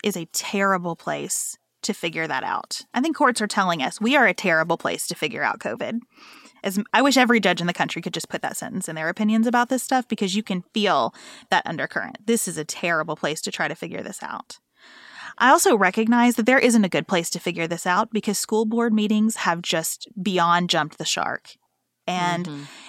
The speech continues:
Speaker 1: and I recognize that there is an incongruence that's gonna make a lot of y'all mad in the way that we're talking about this and the way that it's being talked about in public forums about these
Speaker 2: Right.
Speaker 1: issues.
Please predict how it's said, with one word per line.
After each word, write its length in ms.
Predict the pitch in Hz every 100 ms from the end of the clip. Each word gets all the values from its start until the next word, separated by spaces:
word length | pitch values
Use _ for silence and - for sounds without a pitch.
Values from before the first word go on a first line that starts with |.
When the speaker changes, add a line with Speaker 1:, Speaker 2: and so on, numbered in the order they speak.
| -
Speaker 1:
and 140 | 220
I 120 | 269
recognize 800 | 254 233 233 233 196 165 156 160
that 140 | 175
there 200 | 233 240
is 160 | 254 208
an 140 | 180
incongruence 880 | - 208 240 226 196 180 180 190 214
that's 180 | - 233
gonna 180 | - 285
make 160 | 277 214
a 40 |
lot 240 | 190 175
of 80 | 214
y'all 160 | 240 196
mad 560 | 165 160 151 135 - - - - _ -
in 140 | 214
the 80 | 202
way 200 | 196 180
that 140 | 175 -
we're 260 | 190 214
talking 420 | 240 - 220 208 175
about 300 | 165 151 -
this 500 | 147 131 - - - _ _ _ _ _
and 140 | 185 185
the 80 | 185
way 180 | 175
that 120 | 170 165
it's 160 | 156
being 220 | - 180
talked 340 | 170 - 185 -
about 520 | 156 143 143 - - _ _ _ -
in 200 | 185 170
public 480 | - 214 226 226 -
forums 720 | - 185 170 127 98 - -
about 320 | 180 160 160
these 180 | 123 143
Speaker 2:
Right. 160 | 139
Speaker 1:
issues. 540 | 143 127 104 233 -